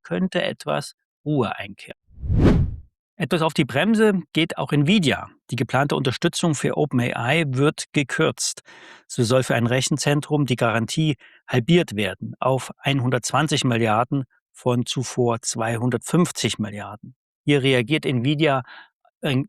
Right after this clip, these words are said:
eigentlich auf die Marktreaktion. Der Markt hat nämlich Sorge, dass dieser Geldkreislauf zwischen Nvidia und den Kunden immer mehr gedehnt wird.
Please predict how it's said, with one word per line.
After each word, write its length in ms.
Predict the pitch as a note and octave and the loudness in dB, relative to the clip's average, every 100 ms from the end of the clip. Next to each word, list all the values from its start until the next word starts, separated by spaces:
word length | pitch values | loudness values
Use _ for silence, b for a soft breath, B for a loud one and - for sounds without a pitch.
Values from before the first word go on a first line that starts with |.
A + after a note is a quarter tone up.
| _ | _
eigentlich 400 | C3 C#3+ C#3+ B2 | -2 0 2 0
auf 80 | A#2+ | -2
die 100 | B2+ | 0
Marktreaktion. 880 | A#2+ A2+ - A2 F#2+ - - A2+ A#2 | 2 0 -2 -4 -4 -12 -16 -16 -10
Der 80 | A2+ | -4
Markt 220 | A#2+ B2 | -2 0
hat 100 | C3 | 2
nämlich 320 | C#3 C#3+ A#2 | 2 2 2
Sorge, 360 | - B2 D3 D#3+ | 2 4 4 2
dass 220 | C3 - | -2 -4
dieser 300 | - C3 A2 - | -4 -2 -2 -2
Geldkreislauf 1040 | C3+ F3 - - A2 A#2 G#2+ A#2+ A2+ A2+ | 0 0 -2 -8 -4 -2 -2 -2 -2 -4
zwischen 260 | - A#2+ - | -8 -8 -6
Nvidia 480 | A#2 A2+ D3+ D3 B2+ B B _ | -4 -2 2 2 0 B B _
und 200 | - B2 | -4 0
den 200 | A#2 G#2+ | 0 0
Kunden 420 | - F#3+ F3 C#3+ | 0 2 2 -2
immer 280 | C#3 F3+ D3+ | 0 2 4
mehr 240 | B2 C3 A#2+ | 4 2 0
gedehnt 560 | A#2 A2+ B2 C3 - | -4 0 2 2 -2
wird. 280 | - - | -14 -20